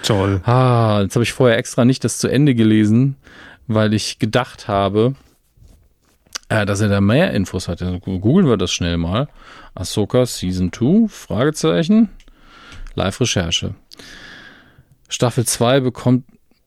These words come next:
Speaker 2: wann und wie geht es weiter, lässt sich nur spekulieren. Also, pff, ja, everything we know so
Speaker 1: Das
Speaker 2: far,
Speaker 1: hat er ja
Speaker 2: nothing.
Speaker 1: hiermit getan.
Speaker 2: Ja,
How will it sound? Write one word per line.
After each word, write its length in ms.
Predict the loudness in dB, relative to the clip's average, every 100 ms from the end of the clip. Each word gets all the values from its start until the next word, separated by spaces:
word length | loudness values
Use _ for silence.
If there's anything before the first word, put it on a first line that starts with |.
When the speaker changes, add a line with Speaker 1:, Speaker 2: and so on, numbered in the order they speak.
| _ _
Speaker 2:
wann 320 | 0 2 2
und 120 | 0 0
wie 140 | 0
geht 140 | 0 0
es 140 | 0
weiter, 540 | 2 2 2 2 0 0
lässt 240 | -2 -2
sich 140 | -2
nur 100 | -2
spekulieren. 580 | -2 -2 -2 0 2 0
Also, 380 | 0 -2 -2 -4 -10 -20
pff, 540 | -20 -20 -20 _ -10
ja, 220 | -8 -8 -4
everything 440 | 0 2 2 2
we 60 | 4
know 160 | 2 0
so 160 | 0
Speaker 1:
Das 160 | 0 2
Speaker 2:
far, 100 | 4
Speaker 1:
hat 60 |
er 60 | 4
ja 60 | 4
Speaker 2:
nothing. 100 | 4
Speaker 1:
hiermit 260 | 4 0
getan. 340 | 0 2 2
Speaker 2:
Ja, 80 | 0